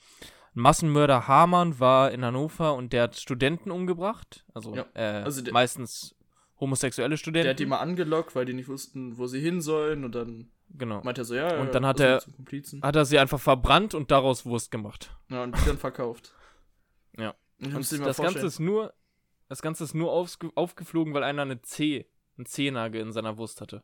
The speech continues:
Speaker 2: Ja, und die Leichen, die waren ja alle
Speaker 1: Ja.
Speaker 2: in die Leine gewor-, also wurden alle in die Leiche
Speaker 1: Ja.
Speaker 2: geworfen.
Speaker 1: Ja.
Speaker 2: Es
Speaker 1: Ja,
Speaker 2: ist
Speaker 1: der
Speaker 2: so
Speaker 1: hat ja
Speaker 2: krank.
Speaker 1: entweder verbrannt oder die wurden halt weggespült in der Leine. Ja.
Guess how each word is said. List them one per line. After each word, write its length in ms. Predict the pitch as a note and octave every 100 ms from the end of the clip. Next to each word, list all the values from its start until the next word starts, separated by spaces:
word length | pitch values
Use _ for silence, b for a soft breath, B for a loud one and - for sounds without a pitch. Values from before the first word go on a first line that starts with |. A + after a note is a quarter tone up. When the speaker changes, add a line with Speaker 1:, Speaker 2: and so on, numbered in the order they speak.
| _
Speaker 2:
Ja, 100 | C#3+ C3+
und 140 | C#3+
die 60 | C#3+
Leichen, 380 | C#3 E3 G#3 G3
die 140 | D#3+
waren 180 | D#3 D#3+
ja 160 | D3+
alle 400 | - D#3+ D#3+ D3
Speaker 1:
Ja. 80 | -
Speaker 2:
in 160 | C#3 C#3+
die 120 | C3+
Leine 460 | B2+ B2+ C3+ B2 A#2+
gewor-, 320 | - B2+ A#2+
also 180 | B2 C3
wurden 160 | C3 B2
alle 140 | B2+ C3+
in 40 |
die 80 | C3
Leiche 280 | C3 A#2+ B2+
Speaker 1:
Ja. 40 |
Speaker 2:
geworfen. 240 | A#2+ B2 C3 _ b b b b b b
Speaker 1:
Ja. 140 | A#2 - -
Speaker 2:
Es 140 | -
Speaker 1:
Ja, 60 | A#2+
Speaker 2:
ist 60 | A#2
Speaker 1:
der 60 |
Speaker 2:
so 40 | B2
Speaker 1:
hat 20 |
ja 40 | C#3
Speaker 2:
krank. 100 | C3+
Speaker 1:
entweder 180 | C#3
verbrannt 460 | B2+ C3+ A#2+ C#3 F3
oder 160 | D3 C3
die 40 |
wurden 140 | B2 B2
halt 200 | A#2+ -
weggespült 500 | A#2 B2 - C3 A2
in 60 | A2
der 80 |
Leine. 320 | G#2+ G#2 G#2 G#2 - _ -
Ja. 140 | -